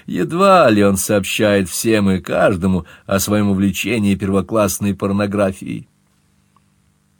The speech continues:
В публичной библиотеке я разобрался с вопросом о Вадуа. Оказалось, что это название секты еретиков в средневековой Франции.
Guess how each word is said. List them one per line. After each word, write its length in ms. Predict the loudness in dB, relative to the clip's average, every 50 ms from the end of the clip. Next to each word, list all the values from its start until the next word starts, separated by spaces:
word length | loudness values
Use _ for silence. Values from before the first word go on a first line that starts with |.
| _ _
В 120 | -20 -10 -2
публичной 600 | 0 0 2 2 2 0 -2 -2 -2 -2 0 0
библиотеке 800 | 0 0 0 2 2 2 2 0 -4 -6 -6 -6 -6 -8 -10 -10 -10 _ _ _ _ _ _ _ _ _ _ _ _ _ _ -10
я 180 | -4 -2 0
разобрался 540 | 0 2 0 2 2 4 2 2 2 -2 -4
с 100 | -4 -2
вопросом 520 | -4 -4 -2 -2 -2 -2 -2 -4 -4 -6 -8 _ _ _ _ _ _ _
о 200 | -4 -4 -2 -2
Вадуа. 880 | 0 0 2 4 4 4 4 4 2 2 2 2 2 4 2 2 0 -4 _ _ _ _ _ _ _ _ _
Оказалось, 800 | -8 -8 -6 -4 -2 -2 -2 0 2 2 2 2 2 0 0 -2
что 600 | -4 -8 -6 -2 0 2 2 2 2 2 0 -2
это 200 | -4 -6 -4 -2
название 480 | -2 -2 0 0 0 0 0 0 -2 -2
секты 400 | -2 -4 -6 -6 -6 _ -6 -4
еретиков 760 | -2 -2 -2 -2 -4 -6 -8 -10 -8 -2 0 0 0 0 -2 -6
в 40 |
средневековой 640 | -8 -8 -8 -6 -6 -4 -6 -6 -6 -6 -6 -6 -6
Франции. 640 | -4 -2 0 0 0 0 -4 -6 -8 -10 -10 -12